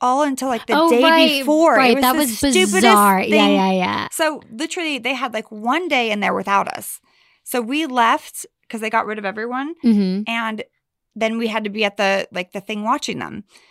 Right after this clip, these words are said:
Speaker 1: So it was
Speaker 2: Right.
Speaker 1: weird because you were there the whole time, and Marissa and Ross, actually Ross fucked me over, so he can suck it. But I
Speaker 2: Mm.
Speaker 1: love you, Ross, but whatever. Um, but, uh, like, that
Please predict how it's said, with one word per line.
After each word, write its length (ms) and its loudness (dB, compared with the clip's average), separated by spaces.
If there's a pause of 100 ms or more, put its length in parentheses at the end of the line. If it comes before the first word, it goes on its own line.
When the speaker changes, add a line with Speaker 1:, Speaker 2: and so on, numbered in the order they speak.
(160)
Speaker 1:
So 240 6
it 100 6
was 140 2
Speaker 2:
Right. 100 -6
Speaker 1:
weird 280 0
because 280 -4
you 160 -4
were 100 -2
there 200 -2
the 100 -4
whole 160 -2
time, 340 -4
and 160 -2
Marissa 440 -2
and 260 -2
Ross, 340 -2
actually 340 -2
Ross 300 -4
fucked 280 -12
me 120 -8
over, 200 -10
so 100 -12
he 80 -8
can 180 -12
suck 300 -12
it. 140 -10 (240)
But 100 2
I 80 4
Speaker 2:
Mm. 40 2
Speaker 1:
love 140 2
you, 120 0
Ross, 240 -4
but 220 -10
whatever. 420 -12 (840)
Um, 320 0 (160)
but, 180 0
uh, 100 -6 (100)
like, 260 -2
that 300 0